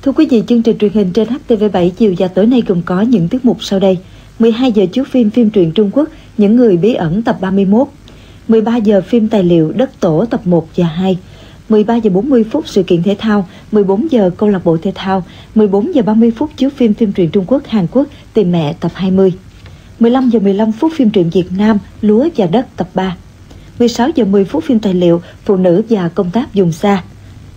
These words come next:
Mười sáu giờ ba mươi phút ẩm thực nước ngoài. Mười bảy giờ chiếu phim, phim truyện Mỹ Bảy Ngày Về Quá Khứ tập mười chín và hai mươi.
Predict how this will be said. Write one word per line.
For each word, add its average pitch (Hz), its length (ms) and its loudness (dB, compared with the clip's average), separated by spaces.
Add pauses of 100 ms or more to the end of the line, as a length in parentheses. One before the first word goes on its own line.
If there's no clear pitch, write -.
(120)
Mười 220 120 2
sáu 247 160 -2
giờ 294 120 2
ba 226 120 0
mươi 226 180 2
phút 302 280 -4
ẩm 180 120 -4 (100)
thực 202 180 -2
nước 240 200 0
ngoài. 180 240 0 (320)
Mười 208 140 4
bảy 180 180 2
giờ 247 160 2
chiếu 247 120 -2
phim, 240 260 0
phim 220 140 0
truyện 180 260 0
Mỹ 180 240 2 (220)
Bảy 185 160 0
Ngày 208 320 0
Về 180 140 2
Quá 208 240 -2
Khứ 220 320 0
tập - 160 -4
mười 170 100 2
chín 185 300 -2
và 233 100 0
hai 170 200 -2
mươi. 185 220 2